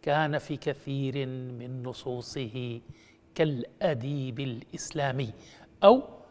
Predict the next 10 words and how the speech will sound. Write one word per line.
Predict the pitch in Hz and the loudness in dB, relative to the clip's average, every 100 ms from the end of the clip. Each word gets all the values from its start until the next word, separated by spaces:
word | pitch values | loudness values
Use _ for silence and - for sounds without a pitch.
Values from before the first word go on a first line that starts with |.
| - - | -20 0
كالأديب | 165 135 - - 131 143 135 131 | 2 2 -2 -4 -2 -2 -2 0
المسلم. | 135 135 127 - 104 107 - - - - - - - - - - | 0 0 -2 -4 -8 -10 -20 -20 -20 -20 -20 -20 -20 -20 -16 -4
ليست | 139 139 170 - | -2 0 0 2
العبرة | 165 147 165 180 165 175 165 - - - - - - | 4 6 8 8 8 4 0 -4 -16 -20 -20 -12 -2
إذن | 160 190 254 156 - - - - - | 4 6 6 2 -6 -20 -20 -10 0
إلا | 196 196 | 6 8
بالنص | 165 175 185 208 254 - - 127 - - _ _ | 8 6 2 0 0 -2 -4 -4 -6 -20 _ _
حين | - 185 170 151 147 | -6 0 2 2 -2
نستنطقه | 139 - 160 131 - 170 170 143 143 139 - - - _ - | -6 -2 -2 -2 0 2 4 2 0 -2 -6 -20 -20 _ -6
وحين | - - 170 143 127 | -6 -2 0 0 -2